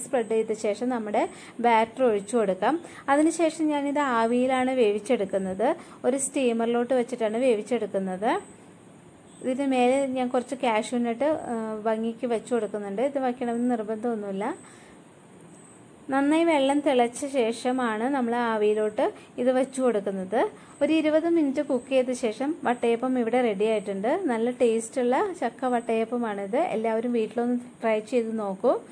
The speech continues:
ഈ ചാനൽ സബ്സ്ക്രൈബ് ചെയ്യാതെയാണ് നിങ്ങൾ കാണുന്നതെങ്കിൽ താഴെയുള്ള സബ്സ്ക്രൈബ് ബട്ടൺ പ്രസ് ചെയ്യൂ ട്ടോ. നിങ്ങൾക്ക് വീഡിയോസ് ഇഷ്ടപ്പെടുകയാണെങ്കിൽ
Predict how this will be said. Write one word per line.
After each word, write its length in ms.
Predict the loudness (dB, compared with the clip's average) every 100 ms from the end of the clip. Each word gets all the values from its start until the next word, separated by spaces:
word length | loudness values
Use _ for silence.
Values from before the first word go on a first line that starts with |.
| -20 -20 -20 -20 -20 -20 -20 -20 -16 -2
ഈ 40 | -2 2
ചാനൽ 300 | 2 2 2 2
സബ്സ്ക്രൈബ് 440 | 0 0 0 2 2
ചെയ്യാതെയാണ് 540 | 4 4 4 4 2 0
നിങ്ങൾ 200 | 0 -2 0
കാണുന്നതെങ്കിൽ 680 | -2 -2 -4 -2 -2 0 0 2
താഴെയുള്ള 420 | 2 4 2 0 -2
സബ്സ്ക്രൈബ് 420 | -4 -2 0 0
ബട്ടൺ 220 | 0 -2 -2
പ്രസ് 200 | -2 -4 0
ചെയ്യൂ 180 | 0 2
ട്ടോ. 80 | 0 -2
നിങ്ങൾക്ക് 340 | -4 -4 -2 -4 -4 -8 -2
വീഡിയോസ് 340 | 0 2 2 0
ഇഷ്ടപ്പെടുകയാണെങ്കിൽ 880 | -2 -2 2 2 2 0 -2 0 2